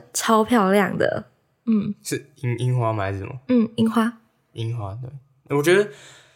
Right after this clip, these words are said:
Speaker 2: 其实我们在妖怪村没有拍到什么照，因为我觉得妖怪村就很小。
Speaker 1: 对啊，它就是一个小型的商圈，然后很多人。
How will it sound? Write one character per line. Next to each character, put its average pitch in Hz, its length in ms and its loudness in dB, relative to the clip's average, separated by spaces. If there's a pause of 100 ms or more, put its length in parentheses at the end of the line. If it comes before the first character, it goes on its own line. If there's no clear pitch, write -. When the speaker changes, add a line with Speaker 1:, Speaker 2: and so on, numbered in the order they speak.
(480)
Speaker 2:
其 156 100 0
实 170 120 4
我 139 100 6
们 113 120 0
在 143 100 2
妖 147 120 4
怪 143 100 2
村 131 200 -2
没 120 60 0
有 104 60 0
拍 101 160 -8
到 98 80 0
什 98 80 -6
么 - 120 -14
照， - 200 -12
因 147 60 -2
为 - 80 4
我 117 60 2
觉 113 80 0
得 113 40 2
妖 117 60 0
怪 120 100 2
村 113 240 -2
就 117 120 -4
很 92 120 -6
小。 123 320 -8 (380)
Speaker 1:
对 320 140 4
啊， 277 120 4
它 339 140 4
就 392 140 8
是 403 180 4
一 - 80 -2
个 247 260 6 (480)
小 202 320 4
型 196 240 2
的 202 140 6
商 214 320 4
圈， 196 540 0
然 208 160 2
后 220 340 2 (180)
很 196 200 0
多 240 180 8
人。 - 220 4